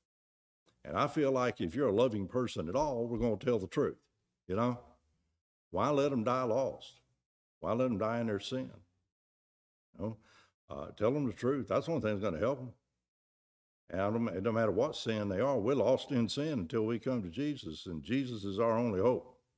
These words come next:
There is nothing else. Uh, we need to stand on that. We have to stand. We're required to stand on that, you know? Uh, that, that's not, uh, you know, it, it would be heresy for us to share any other doctrine. Christ alone.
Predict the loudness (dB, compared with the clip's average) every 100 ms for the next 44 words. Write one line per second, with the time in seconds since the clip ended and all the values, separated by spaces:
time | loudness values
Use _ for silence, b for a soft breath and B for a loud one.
0 | _ _ -2 0 0 -2 -4 -6 -12 -14
1 | -20 _ _ _ _ _ _ _ _ _
2 | _ _ -20 -18 -10 -2 0 2 -2 -6
3 | -2 0 0 0 -4 -6 0 2 2 0
4 | -2 -10 -6 -4 0 4 4 4 -2 -6
5 | 2 4 4 2 -4 -10 -8 -8 -8 -10
6 | -12 -14 -16 _ _ _ _ -2 0 0
7 | -4 -14 _ _ _ _ _ _ _ -16
8 | -12 -2 -2 2 0 0 -2 -2 0 -2
9 | -8 -20 -14 -10 -6 -2 0 0 0 -2
10 | 0 0 0 2 2 4 4 2 -2 -4
11 | 0 0 0 -4 -4 -2 -2 0 0 0
12 | 0 -2 -4 -12 _ _ _ _ _ _
13 | _ _ _ _ _ _ _ _ _ _
14 | _ -2 2 2 0 0 2 2 -2